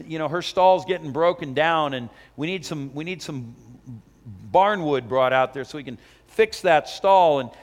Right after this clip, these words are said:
make it so the cows got it." Wh-, "Oh, yes, of course I'll ma-, have the workmen bring that around. And then Bessie will have her,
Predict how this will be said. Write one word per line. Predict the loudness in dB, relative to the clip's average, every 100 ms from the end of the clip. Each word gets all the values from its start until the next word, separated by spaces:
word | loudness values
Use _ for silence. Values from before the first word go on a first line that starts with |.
| -20 -6
make | -4 -2
it | -6
so | -6 -6
the | -2
cows | 2 4 2
got | 2 0 0
it." |
Wh-, | -4 -10 -6
"Oh, | 2 4 4
yes, | 2 0 0
of | -6 -4
course | 2 2 2 -2
I'll | -4
ma-, | -2
have | -2 -2
the | -4
workmen | -6 -8 -6 -12
bring | -10 -10 -6
that | -6 -6
around. | -6 -8 -10 -14 _ _ _ _ _ _ _ _ _ _ -12
And | -6
then | -6 -6 -2
Bessie | 0 0 -6
will | -6 -4
have | 0 0 0
her, | -4 -6